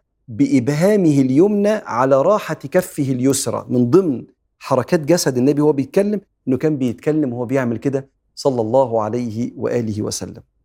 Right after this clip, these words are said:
أما السنة الخامسة في سنن النبي عليه الصلاة والسلام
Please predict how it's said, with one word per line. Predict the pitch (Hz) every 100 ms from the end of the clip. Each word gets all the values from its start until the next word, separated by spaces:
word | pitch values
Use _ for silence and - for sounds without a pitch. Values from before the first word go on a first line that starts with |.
| _ _ _ 202
أما | 240
السنة | 233 - 214 180
الخامسة | 120 175 185 -
في | 123 117
سنن | - 170 127
النبي | 120 147 143
عليه | 143
الصلاة | 156 139
والسلام | - 131 143 208